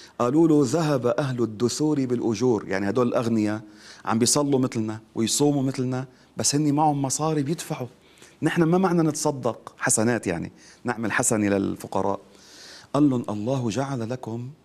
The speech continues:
أبواب للخير والصدقات، فإن في كل تسبيحة حسنة."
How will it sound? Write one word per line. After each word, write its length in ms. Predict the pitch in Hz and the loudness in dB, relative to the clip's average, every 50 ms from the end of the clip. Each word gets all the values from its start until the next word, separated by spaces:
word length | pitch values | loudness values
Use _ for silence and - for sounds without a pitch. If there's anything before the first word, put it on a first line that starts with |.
| _ _ - | _ _ -4
أبواب 420 | 107 107 110 127 180 240 247 165 127 | -4 -2 0 0 2 2 0 0 -2
للخير 380 | 120 110 - - 123 120 110 | -4 -4 -4 -4 -4 -4 -4
والصدقات، 640 | 104 98 - - 107 98 104 98 - 107 107 107 - - - _ _ - - - - - - | -2 -2 -2 0 0 -2 -2 -4 -4 -6 -6 -6 -8 -14 -20 _ _ -20 -20 -20 -20 -20 -18
فإن 400 | - - 123 - 147 151 143 139 | -8 -4 -2 0 0 0 0 0
في 200 | 131 - - 131 | -2 -2 -2 -4
كل 320 | 127 - 170 180 170 147 139 | -2 0 0 0 2 0 0
تسبيحة 640 | - 143 123 - - 120 127 160 160 156 - 139 - - 151 147 | 0 0 0 0 0 0 0 0 0 2 -2 -4 -2 -2 -4 -2
حسنة." 440 | - - 139 - - 92 87 87 | -2 -4 -4 -2 -2 -2 -2 -4